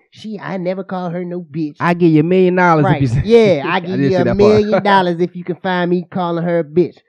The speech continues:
Speaker 1: She put out a security footage, like, ten minutes later of
Speaker 2: For
Speaker 1: him
Speaker 2: real?
Speaker 1: calling her a bitch.
Speaker 2: Oh,
Speaker 1: Yeah,
Speaker 2: shit.
Speaker 1: the first thing he said to her was,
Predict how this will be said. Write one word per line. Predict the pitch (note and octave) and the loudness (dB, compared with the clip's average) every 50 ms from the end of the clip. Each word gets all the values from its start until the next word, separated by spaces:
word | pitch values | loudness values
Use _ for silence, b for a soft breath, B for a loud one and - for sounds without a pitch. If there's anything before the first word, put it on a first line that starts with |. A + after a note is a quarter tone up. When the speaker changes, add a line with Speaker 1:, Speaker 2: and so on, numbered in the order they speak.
| b b b b _ _ | b b b b _ _
Speaker 1:
She | _ _ F3+ | _ _ -10
put | - A3 G#3+ | -4 -2 -2
out | G#3 G3+ G3 | -2 -2 -4
a | F#3+ | -6
security | - G3+ - - A#3 A3+ A3 G#3 G3+ | -8 -12 -6 -2 0 2 2 2 -2
footage, | F3 - G3+ G#3 G3 F#3 F#3 F3 | -4 -4 -2 -2 -2 -2 -4 -4
like, | F#3 F#3 F3 E3 C#3+ - _ | -4 -4 -4 -6 -8 -12 _
ten | - G#3+ G#3 G3+ G3+ G3 | -6 -4 -4 -4 -2 -4
minutes | G3+ G3+ G3 F#3 E3 | -4 -4 -4 -4 -4
later | F#3 G#3+ A3+ G3+ F#3 F3+ | -2 -2 0 0 0 -2
of | F3+ - | -2 0
Speaker 2:
For | G3+ | 0
Speaker 1:
him | G3+ F#3 | 0 -2
Speaker 2:
real? | F3 - | 0 0
Speaker 1:
calling | A3 A3 A3 A3 | 0 0 0 -2
her | A3+ A3+ A3+ | -2 -2 -2
a | A3 | -2
bitch. | G#3 A#3 C#4+ C4+ - - | -2 0 0 0 0 -4
Speaker 2:
Oh, | - G2 - | -8 -12 -6
Speaker 1:
Yeah, | F#3+ A3+ A#3+ A3+ | -2 0 2 2
Speaker 2:
shit. | F#3 | 2
Speaker 1:
the | D#3+ D3 | 0 -2
first | - _ A#3 A#3 A#3+ A3+ | 0 _ 4 4 4 2
thing | - A#3 A#3 | 0 -2 -2
he | A#3 G#3+ | -2 -4
said | - C4 C#4+ D#4 - - | -4 -4 -4 -4 -4 -4
to | G#3+ G3 | -4 -2
her | F#3 F3+ E3+ | -2 -2 -2
was, | D#3 C#3+ B2 | -2 -4 -6